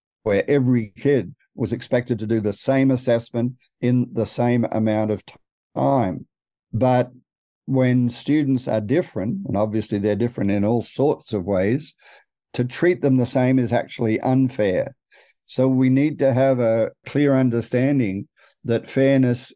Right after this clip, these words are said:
isn't uniformity, that fairness is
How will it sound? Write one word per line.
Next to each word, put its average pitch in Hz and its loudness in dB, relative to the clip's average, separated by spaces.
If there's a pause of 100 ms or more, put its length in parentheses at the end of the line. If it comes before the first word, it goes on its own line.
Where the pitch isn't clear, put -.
isn't 139 0
uniformity, 120 -2 (400)
that 120 -2
fairness 131 2
is 117 0